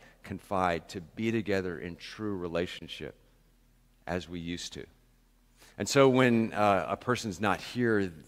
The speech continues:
it, and it's easy to be here and to live in your little silo. And those of you who come in after the greeting time, we know that's why.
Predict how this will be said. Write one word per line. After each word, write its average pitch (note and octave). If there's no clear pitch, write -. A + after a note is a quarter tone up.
it, G2+
and A2+
it's G#2+
easy B2+
to G2+
be A2+
here F2
and F2
to G#2
live F#2+
in F2+
your F2+
little F2
silo. E2+
And F#2
those G2+
of G2+
you G2
who F#2+
come F#2+
in F2+
after F2
the F2
greeting F2
time, E2+
we F2
know F2+
that's D#2+
why. D2+